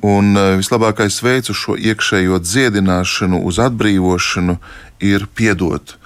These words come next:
Saņemt piedošanu kā Dieva dāvanu un to dot tālāk. Un nevis tāpēc, ka varbūt cilvēki ir to vairāk vai mazāk pelnījuši, bet tāpēc, ka šī piedošana ir vajadzīga mums pašiem. Un katreiz, um, lūkšanā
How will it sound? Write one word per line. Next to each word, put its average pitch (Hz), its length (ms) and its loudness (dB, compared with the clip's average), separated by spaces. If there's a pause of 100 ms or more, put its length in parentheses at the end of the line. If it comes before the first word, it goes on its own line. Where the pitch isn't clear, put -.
(440)
Saņemt 131 580 -2
piedošanu 113 640 0
kā 90 240 -2
Dieva 110 340 0
dāvanu 98 600 0
un 92 160 -2
to 92 180 -2
dot 90 320 0
tālāk. 87 580 0 (480)
Un 104 100 0
nevis 104 180 0
tāpēc, 127 500 0
ka - 100 -2
varbūt 95 380 0
cilvēki 110 440 2
ir - 140 -6
to 87 280 -2 (360)
vairāk 90 320 0
vai 92 100 0
mazāk 95 400 2
pelnījuši, 131 540 2
bet 95 120 -4
tāpēc, 113 280 -2
ka - 80 -6
šī - 180 -4
piedošana 101 680 0
ir 87 80 -4
vajadzīga 92 500 0
mums 90 340 -2
pašiem. 78 580 -2 (680)
Un 92 120 -2
katreiz, 92 800 -2
um, 82 260 -2
lūkšanā 107 680 2